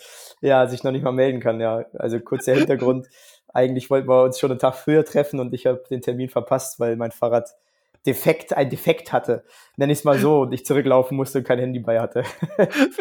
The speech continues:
Speaker 2: f-, find ich immer geil, wenn die Trainer selber so aktiv sind noch und dann, dann allerdings
Speaker 1: Versuche,
Speaker 2: auf der,
Speaker 1: ja.
Speaker 2: g-, genau, dann auf der anderen Seite aber so verpeilt sind, tatsächlich einmal ohne Handy unterwegs,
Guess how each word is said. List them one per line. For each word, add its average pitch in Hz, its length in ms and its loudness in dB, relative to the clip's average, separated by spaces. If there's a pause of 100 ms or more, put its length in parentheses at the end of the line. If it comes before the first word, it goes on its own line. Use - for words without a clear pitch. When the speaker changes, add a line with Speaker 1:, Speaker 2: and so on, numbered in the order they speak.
(160)
Speaker 2:
f-, - 180 0
find 185 140 2
ich 170 80 4
immer 170 160 4
geil, 165 240 8
wenn 165 80 4
die 147 80 0
Trainer 151 300 6
selber 147 280 8
so 147 80 4
aktiv 139 360 2
sind 139 180 0
noch 139 220 4
und 147 180 2
dann, 156 200 0
dann 180 180 4
allerdings 165 320 6
Speaker 1:
Versuche, 160 300 6
Speaker 2:
auf 113 60 2 (120)
der, 131 140 4
Speaker 1:
ja. 120 100 -2
Speaker 2:
g-, 214 180 0 (140)
genau, 175 300 4
dann 170 180 4
auf 175 100 2
der - 120 4
anderen 165 180 4
Seite 170 260 4
aber 147 140 0
so 165 100 0
verpeilt 165 460 2
sind, 170 180 -2
tatsächlich 156 540 0
einmal 165 320 2
ohne 160 180 0
Handy 160 240 2
unterwegs, 139 560 -2